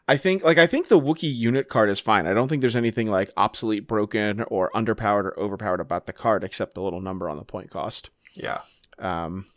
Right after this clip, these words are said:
Speaker 1: and then, uh, the Pathfinders, as they are on the same point cost curve as, uh, arc Troopers, is a significant problem. <laughs> Uh,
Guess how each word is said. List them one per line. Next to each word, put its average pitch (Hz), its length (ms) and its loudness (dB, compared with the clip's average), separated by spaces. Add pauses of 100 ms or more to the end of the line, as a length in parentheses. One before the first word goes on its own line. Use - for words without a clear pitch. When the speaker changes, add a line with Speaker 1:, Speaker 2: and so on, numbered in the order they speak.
(120)
Speaker 1:
and 107 200 0
then, 117 240 2
uh, 110 300 0 (400)
the 131 100 0
Pathfinders, 131 720 2 (100)
as 113 240 4
they 113 140 4
are 107 240 6
on 107 180 2
the 110 100 -2
same 107 300 -2
point 107 300 -6
cost 104 340 0
curve 101 380 0
as, 87 420 -6 (140)
uh, 71 260 -2
arc 117 240 0
Troopers, 110 560 -2
is 104 220 -6
a 95 160 -2
significant 104 560 -10
problem. 95 400 -4 (960)
<laughs> - 40 -18 (420)
Uh, 78 420 0